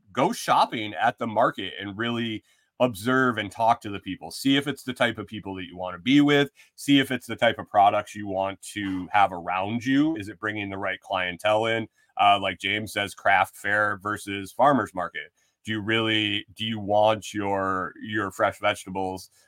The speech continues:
uh, in between a couple basket makers? You don't know. And James says, "Find out if your product is needed at that market." Yes, that's, that was the other thing. Is it needed? And is it, um,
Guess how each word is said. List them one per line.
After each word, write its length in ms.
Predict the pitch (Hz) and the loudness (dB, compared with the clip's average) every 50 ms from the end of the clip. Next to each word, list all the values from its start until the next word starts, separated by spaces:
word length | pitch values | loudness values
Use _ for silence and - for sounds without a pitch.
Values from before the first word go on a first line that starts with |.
| _ - - | _ 0 6
uh, 180 | 92 95 95 92 - | 6 6 6 6 4
in 140 | 104 104 104 | 0 -2 -2
between 340 | 101 95 - 104 104 101 98 | -2 -6 -6 -4 -4 -4 -4
a 60 | 92 | -2
couple 240 | - 92 87 92 90 | -2 -2 -2 -2 0
basket 440 | 82 101 113 123 120 - 98 85 - | 6 8 8 8 8 4 -4 -10 -8
makers? 420 | 85 82 - 78 78 78 78 _ _ _ _ _ _ _ - | -10 -12 -12 -12 -16 -16 -18 _ _ _ _ _ _ _ -4
You 100 | - 160 | -2 2
don't 160 | 190 202 214 | 2 4 6
know. 280 | 226 208 117 85 80 - _ _ _ _ _ _ _ _ _ _ _ _ _ _ _ _ _ _ _ _ _ _ _ _ _ _ _ _ _ _ _ _ _ _ _ _ _ _ _ _ _ _ _ _ - | 6 6 6 4 2 -8 _ _ _ _ _ _ _ _ _ _ _ _ _ _ _ _ _ _ _ _ _ _ _ _ _ _ _ _ _ _ _ _ _ _ _ _ _ _ _ _ _ _ _ _ -4
And 200 | 143 147 135 127 | 2 4 4 4
James 260 | 104 127 127 127 120 | 8 8 8 8 6
says, 120 | - 120 - | 2 0 6
"Find 240 | - 131 127 127 127 | 8 8 10 12 10
out 160 | 123 120 120 | 10 8 8
if 100 | 110 - | 2 -2
your 80 | 117 | -2
product 340 | 107 123 117 113 110 110 110 | 4 8 8 8 8 6 0
is 140 | 113 101 87 | -4 -10 -8
needed 380 | 104 110 110 113 107 101 98 98 | -6 -4 -2 0 0 0 0 0
at 140 | 95 92 | -2 0
that 140 | - 95 92 | 0 -2 -2
market." 320 | 92 92 90 90 87 78 80 | -2 -2 -4 -4 -8 -12 -6
Yes, 340 | 101 110 101 82 - - - | 0 2 2 0 0 -4 0
that's, 340 | 95 107 107 107 101 - - | 4 6 6 6 4 0 0
that 240 | - 107 104 104 104 | 4 6 6 6 4
was 200 | 101 98 92 - | 0 -6 -6 -6
the 140 | 98 98 95 | -4 -2 -2
other 240 | 95 98 98 95 | -2 -2 -2 -8
thing. 240 | 90 - 85 85 85 | -8 -10 -12 -10 -6
Is 160 | 85 98 95 | -6 -6 -4
it 100 | 107 101 | -6 -8
needed? 520 | 104 98 101 120 131 147 156 175 180 175 160 | -6 -2 0 2 4 4 4 4 2 2 0
And 220 | - 120 117 120 | 0 0 2 2
is 220 | 117 117 113 98 113 | 2 0 0 -2 -2
it, 300 | 113 110 104 - - - | -2 -2 -2 -4 -4 2
um, 500 | 107 107 101 98 95 95 92 92 92 - | 4 4 6 6 4 4 2 0 -6 -14